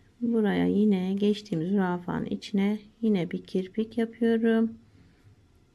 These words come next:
Tekrar hemen yanındaki zürafaya geçiyorum.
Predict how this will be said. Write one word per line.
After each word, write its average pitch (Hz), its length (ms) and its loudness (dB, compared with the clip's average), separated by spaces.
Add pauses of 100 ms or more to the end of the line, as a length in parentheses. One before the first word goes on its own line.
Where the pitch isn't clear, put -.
(540)
Tekrar 202 640 -2
hemen 196 400 0
yanındaki 185 580 -2
zürafaya 185 680 -2
geçiyorum. 220 920 0